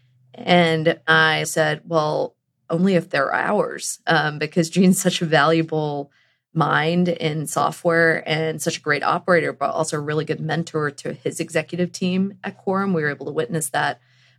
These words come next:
over several years. So we wanted to make sure that we kept Gene in the family. And I think what's funny is for the first couple of months, because of the time that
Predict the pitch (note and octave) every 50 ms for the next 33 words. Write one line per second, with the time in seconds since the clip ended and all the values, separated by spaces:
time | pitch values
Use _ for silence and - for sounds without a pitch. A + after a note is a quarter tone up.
0 | - G3 F#3 F#3 F3 - - F3+ D#3+ D#3+ D#3 D#3 D#3 D#3+ F3 F#3+ F#3+ F3 D#3+ -
1 | - - D#3+ D3+ D3+ D3+ D3+ D3 A2+ D#3+ D#3+ F#3 E3 D#3+ E3 D#3+ D#3+ D#3+ D#3 -
2 | _ _ _ _ _ _ _ - F#3 F#3 F3+ F3 E3 E3+ D#3+ D#3+ D#3+ D#3+ - -
3 | F3 E3 D#3+ D#3+ D3+ D3+ D3 - - - D#3+ D3+ D3+ D#3+ D#3 D#3+ - - D#3+ -
4 | - - - - D3+ D3+ D3+ D3+ D3+ D3 D3 - _ _ _ _ _ _ - F3+
5 | E3+ D#3 - - - D#3+ D3 F3 F#3+ F#3 C3+ - F2 F#2 - - _ _ _ _
6 | _ _ _ _ _ _ _ - F3 F3 E3+ E3+ E3+ E3+ E3+ E3+ E3 - - F3
7 | F3+ G3 G3 F#3 F3+ E3 E3 - - - G3+ G3 G3 G#3+ F3+ F3 D#3+ D#3 D#3 D#3
8 | D3+ D3+ - - - - - E3+ D#3+ - - G#3 G#3+ - - - F#3 - E3 D#3+
9 | C#3+ D3+ D#3 F3 F#3 E3+ D#3+ - - D3+ D3 - - E3 D#3+ E3 D#3 D3+ D3+ -
10 | - - - - - E3+ F3 F3+ E3+ D#3 D3+ D3 D3+ C#3+ C#3 -